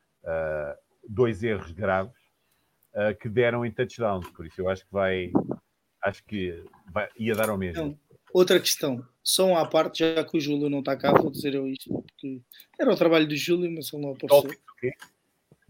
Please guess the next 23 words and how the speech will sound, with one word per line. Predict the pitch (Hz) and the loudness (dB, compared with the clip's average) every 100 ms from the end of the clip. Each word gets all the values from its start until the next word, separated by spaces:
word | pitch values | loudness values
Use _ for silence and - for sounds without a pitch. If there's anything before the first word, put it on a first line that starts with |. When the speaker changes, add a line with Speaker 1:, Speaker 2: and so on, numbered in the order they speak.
| _ _ _ _ _ _ _ _ _ _ _ _ - | _ _ _ _ _ _ _ _ _ _ _ _ -2
Speaker 1:
Não. | 95 | 4
Speaker 2:
Só | 247 | 8
um | 240 | 8
à | 208 | 8
parte, | 202 202 - | 4 4 2
sim. | 185 190 180 _ _ _ _ 175 | 0 0 -6 _ _ _ _ 2
Ah, | 160 156 170 | 2 2 -2
estava | - - 190 180 | -2 4 4 6
mais | 185 214 196 | 6 8 8
gente | 160 175 135 - _ _ _ _ _ _ _ _ _ | 6 6 4 -4 _ _ _ _ _ _ _ _ _
para | 175 | 2
receber | 170 - 165 170 156 135 _ _ _ _ _ - | 2 2 4 6 6 2 _ _ _ _ _ -6
os | 135 147 | -2 2
a-, | 165 170 | 2 4
o-, | 156 151 160 151 160 | 2 2 -2 -4 -4
os | 139 | 0
jogadores | 175 175 165 | 2 2 0
de | - | 0
Cincinnati, | - 165 175 160 156 - 139 135 _ _ _ _ _ _ _ _ _ _ _ _ _ _ - | -2 -2 0 0 -2 -4 -8 -12 _ _ _ _ _ _ _ _ _ _ _ _ _ _ -2
ah, | 156 147 147 | 0 2 0
quando | 170 165 | 0 0
eles | 165 - | 0 0
chegaram, | 147 156 165 185 | 0 0 0 -4